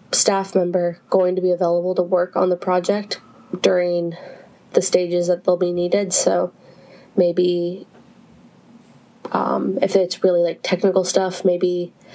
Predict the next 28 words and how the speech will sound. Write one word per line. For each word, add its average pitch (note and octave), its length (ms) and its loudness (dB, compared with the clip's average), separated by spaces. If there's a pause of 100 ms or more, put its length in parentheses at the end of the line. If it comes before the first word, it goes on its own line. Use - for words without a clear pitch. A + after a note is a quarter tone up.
(220)
that F#3+ 180 0
comes F3+ 320 0
more F3+ 300 2
in F3 420 -2 (160)
during E3+ 560 0 (360)
design F3 340 2
development F3 520 2
and F3 80 -2
construction F3 440 0
documents. G#3 640 -2 (520)
And F3 180 0
so F3 160 0
looking F3+ 360 0
at F3 140 -2
the F#3 80 0
schedule F#3 880 -2
for - 160 0
this G3 160 -2
potential G3+ 380 0
project, G#3+ 560 -2 (480)
is F3 240 2
that F3+ 240 0
person F3+ 380 0
going F3 260 0
to F3 60 2
be F3 120 0
available? F3 600 -2 (600)
Or F#3 580 0